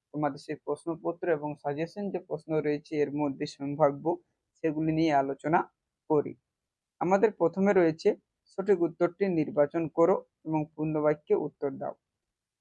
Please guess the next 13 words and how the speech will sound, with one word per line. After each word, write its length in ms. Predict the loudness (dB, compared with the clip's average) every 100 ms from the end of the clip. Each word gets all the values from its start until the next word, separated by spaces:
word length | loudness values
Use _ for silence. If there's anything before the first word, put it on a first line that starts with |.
| _ _ -6
এখানে 300 | -2 0 2
রয়েছে 240 | 2 2
আমাদের 280 | 0 0 0
এমসিকিউ 440 | -2 -6 -4 -2
বারোটি 360 | 2 0 0 -8
প্রশ্ন। 400 | -16 _ _ _ _
প্রথমে 320 | -8 -4 2 6
রয়েছে, 360 | 6 6 2 0 _ _ _ _ _ _ _ _ 0
গোপাল 360 | 0 4 2
সরকার, 460 | 4 0 2 4 4 2 _ _ _ _ _ _ _ _ _ _ _ -6
ইনি 200 | -4 -2
ছিলেন 400 | 0 0 0 -2 -14 _ _ _ _ -6
বেনির, 520 | 0 2 4 2